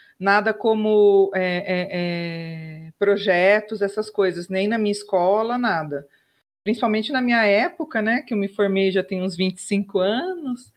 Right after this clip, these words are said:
isso daí não existia ainda muito, não. <laughs> Então,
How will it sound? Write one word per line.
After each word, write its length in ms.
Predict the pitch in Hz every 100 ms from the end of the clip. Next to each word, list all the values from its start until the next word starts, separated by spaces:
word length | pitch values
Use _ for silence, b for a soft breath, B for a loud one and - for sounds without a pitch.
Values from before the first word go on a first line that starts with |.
| b b _ -
isso 240 | 220 247
daí 300 | 226 233 233
não 80 | 262
existia 640 | 269 311 311 - 294 294
ainda 320 | 294 277 277 294
muito, 300 | 277 339 233
não. 280 | 427 302 185 -
<laughs> 540 | 277 208 330 - 302 262
Então, 720 | 285 - 214 226 240 349